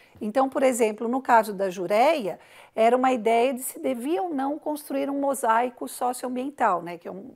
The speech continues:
uma espécie de unidade de conservação. E aqui os, um aluno, né, ele representou como foi a discussão deles. Você tinha quatro grupos na classe:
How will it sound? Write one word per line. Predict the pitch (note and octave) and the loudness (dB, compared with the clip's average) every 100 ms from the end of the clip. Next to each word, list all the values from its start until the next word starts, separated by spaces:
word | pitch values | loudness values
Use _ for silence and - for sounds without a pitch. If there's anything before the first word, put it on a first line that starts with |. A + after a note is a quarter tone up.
| F4+ | -12
uma | A#3 C4 | -8 -6
espécie | - A3+ A3 A3+ G3 | -4 -2 -2 -4 -10
de | G#3 | -10
unidade | G#3 G3 F#3+ F#3 | -8 -6 -6 -8
de | G3+ | -10
conservação. | G#3+ G3+ G#3+ A3 C4 - - - _ _ - _ _ - | -10 -8 -6 -4 -4 -6 -10 -14 _ _ -20 _ _ -2
E | A3 | 2
aqui | A#3+ A#3+ D4 | 2 2 -4
os, | D4+ | -2
um | C#4 C#4 | -2 2
aluno, | C4 B3 C#4+ G4 C#4 | 2 2 -2 -2 -2
né, | B3+ | -2
ele | B3 A#3 | 0 0
representou | A#3 A#3 A#3+ A#3+ A#3+ A3+ A#3+ C4+ D#4+ | -2 0 0 0 -4 2 6 6 6
como | - B3 C4+ | 0 -4 -2
foi | - A3+ A3 | -4 0 0
a | G3+ | 0
discussão | F#3+ - G#3 - G3+ G#3+ | -6 -10 -12 -8 -8 -4
deles. | G3+ G#3+ B3+ F#4 - - - - - | -2 0 0 -2 -8 -12 -20 -20 -4
Você | B3 B3+ C#4 | -2 0 -2
tinha | - - A#3 F#3+ | -6 -6 -4 -6
quatro | G3 C4 D4 - E4+ | 0 4 4 2 -4
grupos | A#3 A#3+ - D4+ | -2 -2 -4 -4
na | B3+ A#3 | -4 -2
classe: | G#3+ F3+ G#3+ - E4+ | -2 0 0 -2 -8